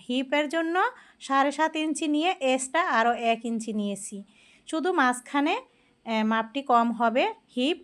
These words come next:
এবং বডির এখানে একই সমান নিতে হবে। আমি রাউন্ডটি দিয়ে দিলাম।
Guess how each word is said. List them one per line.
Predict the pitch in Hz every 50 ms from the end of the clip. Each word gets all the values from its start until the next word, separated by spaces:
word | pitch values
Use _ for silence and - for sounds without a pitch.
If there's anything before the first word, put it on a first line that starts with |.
| _ -
এবং | 240 240 226 285 294 294 269
বডির | 214 220 214 208 233 240 254
এখানে | 254 247 254 311 302 277 214 190 220
একই | 247 233 226 226 226 247
সমান | 226 240 269 262 262 302 330 311
নিতে | 247 220 214 220 226
হবে। | 196 208 196 175 175 180 175 - - - - _ -
আমি | 240 240 254 285 330 370
রাউন্ডটি | 339 240 214 226 233 240 233 240 330
দিয়ে | 277 226 240 240 226 214
দিলাম। | 208 196 180 165 160 170